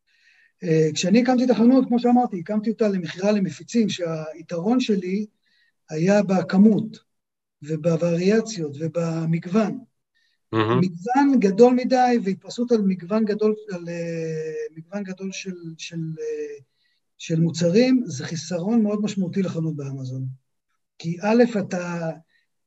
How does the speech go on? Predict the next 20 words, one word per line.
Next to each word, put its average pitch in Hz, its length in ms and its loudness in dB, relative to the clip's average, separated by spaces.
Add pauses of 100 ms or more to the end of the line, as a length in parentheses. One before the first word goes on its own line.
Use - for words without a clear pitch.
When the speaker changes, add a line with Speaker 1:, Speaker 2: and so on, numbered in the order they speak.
(140)
Speaker 1:
מאוד 180 360 4
מאוד 214 180 6
מתקשה 208 320 0
לפרסם, 196 720 0 (180)
אה, 160 400 -2 (680)
כשיש 196 380 0
לך, 208 140 2 (400)
אה, 160 360 -2
תומכי 180 300 2
ספרים, 254 540 2
ויש 180 220 -4
לך 202 120 -6
מתקנים 190 640 0
לגליל 175 1500 -2
נייר 196 240 2
טואלט, 190 560 0
ויש 190 220 -4
לך, 196 160 -8 (800)
אה, 165 640 0
עיפרון 226 800 4